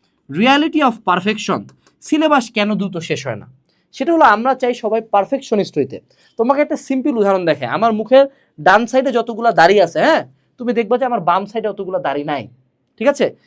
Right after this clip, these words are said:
আমার চুলের দুই সাইড সেম না, তোমার দুইটা কিডনি সেম লেভেলে না, তোমার হার্টও ঠিক মাঝ বরাবর না, তোমার দুইটা হাত কখনো সমান না, তোমার মুখের দুই সাইড সেম না,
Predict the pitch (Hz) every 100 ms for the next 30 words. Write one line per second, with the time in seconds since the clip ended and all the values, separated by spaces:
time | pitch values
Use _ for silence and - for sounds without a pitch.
0 | _ 185 220 226 247 254 185 226 233 220
1 | - 185 160 175 262 _ _ - 214 202
2 | 208 220 240 240 190 226 262 - 208 202
3 | 170 165 147 151 262 _ _ - 196 214
4 | 180 139 196 214 247 262 277 _ - 247
5 | 214 180 170 180 170 165 151 170 240 _
6 | - 190 175 208 220 196 208 226 - -
7 | 185 170 175 156 147 160 254 - _ -
8 | 196 196 214 254 165 208 214 226 220 -
9 | - 160 147 170